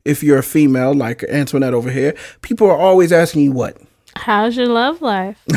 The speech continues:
Speaker 1: <laughs>
Speaker 2: Old family members you haven't seen in years. That seem like the number, "What's going on? Are you dating?
Speaker 1: Yeah.
Speaker 2: Are you," yeah.
Speaker 1: Your clients.
Speaker 2: Clients,
Speaker 1: They run
Speaker 2: all
Speaker 1: into
Speaker 2: of
Speaker 1: you
Speaker 2: it.
Speaker 1: and they say, "Is there a man in your life?" How's
Speaker 2: Mm-hmm.
Speaker 1: you, you know what I'm saying? And it's not to the point where it's a,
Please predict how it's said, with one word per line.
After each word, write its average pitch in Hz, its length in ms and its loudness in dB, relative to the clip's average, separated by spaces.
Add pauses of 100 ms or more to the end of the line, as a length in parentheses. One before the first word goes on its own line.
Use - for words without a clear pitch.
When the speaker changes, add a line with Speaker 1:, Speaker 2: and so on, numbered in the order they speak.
(120)
Speaker 1:
<laughs> 117 280 -10
Speaker 2:
Old 240 260 4
family 247 320 2
members 247 380 0
you 254 100 0
haven't 233 280 0
seen 233 300 2
in 226 140 2
years. 208 400 2
That 196 180 -2
seem 208 240 -2
like 190 220 -6
the 190 60 -8
number, 190 320 -4
"What's 208 300 -4
going 302 320 -4
on? 330 120 -6
Are 247 80 -4
you 208 120 -4
dating? 214 600 -2
Speaker 1:
Yeah. - 180 0
Speaker 2:
Are 196 40 -2
you," 208 280 -6 (160)
yeah. 220 220 -12 (260)
Speaker 1:
Your 156 180 0
clients. 165 880 -4 (180)
Speaker 2:
Clients, 214 480 0
Speaker 1:
They 147 80 2
run 147 220 2
Speaker 2:
all 226 220 4
Speaker 1:
into 202 120 2
Speaker 2:
of 185 60 0
Speaker 1:
you 185 120 2
Speaker 2:
it. 165 40 2
Speaker 1:
and 151 80 0
they 151 100 0
say, 143 400 0 (420)
"Is 160 160 0
there 165 200 4
a 151 40 0
man 185 380 0
in 190 140 -2
your 190 160 0
life?" 196 380 2
How's 247 360 2
Speaker 2:
Mm-hmm. 262 240 0 (140)
Speaker 1:
you, 214 200 -2
you 208 120 2
know 208 60 4
what 202 40 4
I'm 202 60 -2
saying? 196 500 0
And 196 140 0
it's 180 140 -4
not 208 200 -2
to - 80 -6
the 170 80 2
point 165 320 -2
where 156 240 4
it's 135 180 0
a, 147 140 -10